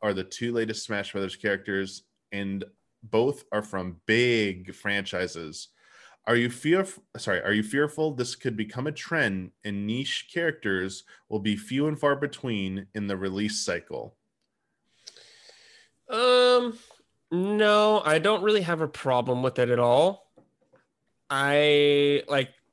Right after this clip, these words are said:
Speaker 2: sure, I would love to see some more characters, I guess, nicher ones. Like, I would even si-, consider at this point in time, like, Terry Bogard a niche character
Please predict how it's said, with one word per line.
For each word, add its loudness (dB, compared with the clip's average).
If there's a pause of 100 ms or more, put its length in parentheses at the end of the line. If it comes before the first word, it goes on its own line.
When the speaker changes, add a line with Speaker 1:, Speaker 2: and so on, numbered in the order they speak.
(100)
Speaker 2:
sure, 2
I 4
would 2
love 0
to -6
see -4
some -4
more -4
characters, -4 (560)
I -2
guess, -2
nicher -2
ones. 0 (960)
Like, 2
I 4
would 4
even 0
si-, 0 (100)
consider 0
at -4
this -2
point 2
in 0
time, 0
like, -6
Terry 0
Bogard 0
a 2
niche -2
character 2